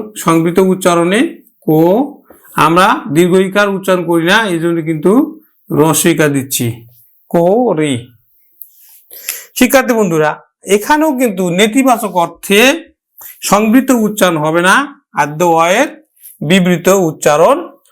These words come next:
হবে। যেমন অসীম,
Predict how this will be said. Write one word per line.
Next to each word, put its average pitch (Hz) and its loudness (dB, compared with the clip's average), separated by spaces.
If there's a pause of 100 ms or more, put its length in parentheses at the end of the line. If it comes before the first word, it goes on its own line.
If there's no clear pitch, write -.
(140)
হবে। 139 2 (680)
যেমন 185 2 (640)
অসীম, 175 2